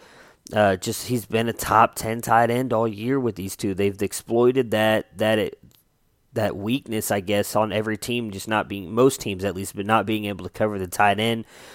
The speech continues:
Uh, and they have definitely exploited that. He's come through with fifteen points again this week, four catches on seventy-four yards and a touchdown. Uh, you know, we did talk about, once Amari Cooper left, that he'd be one of the guys. I thought it was gonna be him and Jordy Nelson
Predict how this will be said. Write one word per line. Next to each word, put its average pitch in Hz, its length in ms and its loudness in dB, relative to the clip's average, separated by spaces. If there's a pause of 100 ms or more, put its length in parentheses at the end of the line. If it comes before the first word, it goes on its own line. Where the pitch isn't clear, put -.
(160)
Uh, - 40 -4
and 113 360 6
they 113 120 4
have 107 200 -2
definitely 117 460 2
exploited 101 600 0
that. 95 180 2
He's 110 180 -8
come 120 220 -2
through 117 260 0
with 101 160 -2
fifteen 165 460 2
points 123 340 -4
again 110 300 -4
this 107 240 -6
week, 107 200 -6
four 120 240 2
catches 113 400 -2
on 95 160 -6
seventy-four 110 680 -2
yards 98 460 -2
and 95 240 -6
a 80 60 -8
touchdown. 117 680 -4 (580)
Uh, 110 140 8
you 104 180 2
know, 117 100 6
we 110 140 2
did 120 240 4
talk 123 320 8
about, 117 400 6
once 113 220 -4
Amari 110 260 0
Cooper 107 340 -2
left, 110 460 6
that 92 120 0
he'd 110 200 -6
be 110 80 -6
one 107 220 -2
of 104 60 -4
the 101 100 -2
guys. 104 320 2
I 104 140 6
thought 120 180 6
it 92 60 0
was 101 140 -6
gonna 101 140 -4
be 95 140 -6
him 110 240 -6
and 98 100 -6
Jordy 92 320 -2
Nelson 104 720 0